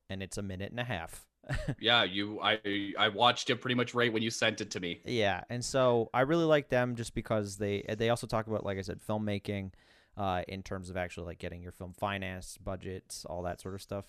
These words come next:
Speaker 1: and their videos are real short. So that's a good place to check out, uh, the Independent Initiative magazine. But also, I would also like to recommend, uh, that everyone go and sh-,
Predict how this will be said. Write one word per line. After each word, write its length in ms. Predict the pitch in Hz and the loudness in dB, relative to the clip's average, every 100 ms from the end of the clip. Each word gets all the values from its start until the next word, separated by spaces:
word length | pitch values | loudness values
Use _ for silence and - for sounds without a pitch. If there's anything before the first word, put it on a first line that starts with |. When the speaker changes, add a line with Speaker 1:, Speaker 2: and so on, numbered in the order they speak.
| - | -8
Speaker 1:
and 100 | 92 | -6
their 100 | 104 | -4
videos 440 | 127 139 135 139 | -2 0 0 -2
are 120 | 139 131 | -6 -8
real 260 | 101 107 | -4 -4
short. 300 | 117 113 87 _ _ _ _ _ | -4 -6 -8 _ _ _ _ _
So 340 | - 90 90 90 | -10 -4 -2 0
that's 220 | 98 131 | 2 2
a 40 | 165 | 0
good 140 | 147 | -2
place 160 | - 143 | -2 -4
to 120 | - | -6
check 280 | - - - - | -8 -8 -8 -14
out, 340 | - - - | -14 -14 -8
uh, 300 | 92 87 90 87 | -6 -4 -4 -4
the 100 | 101 | -4
Independent 540 | 131 143 - 123 123 120 | 0 0 2 2 0 -2
Initiative 520 | 101 95 - 98 90 | -4 -4 -4 -4 -4
magazine. 640 | 82 90 90 82 82 85 - - - - | -6 -6 -8 -8 -10 -14 -16 -20 -14 0
But 120 | 107 | 8
also, 460 | 185 - 78 78 92 _ - | 8 6 -2 -6 -10 _ -6
I 60 | 104 | -2
would 80 | |
also 200 | 117 - | 0 0
like 200 | 92 87 - | -4 -6 -6
to 80 | |
recommend, 580 | 87 90 78 80 80 - - _ _ - | -8 -8 -10 -10 -12 -16 -20 _ _ -10
uh, 340 | 95 92 87 | -6 -6 -6
that 200 | 87 87 | -8 -6
everyone 360 | 95 110 110 101 | -6 -4 -4 -2
go 340 | 104 101 104 | 0 0 -2
and 300 | 95 95 95 | -4 -4 -4
sh-, 120 | - | -6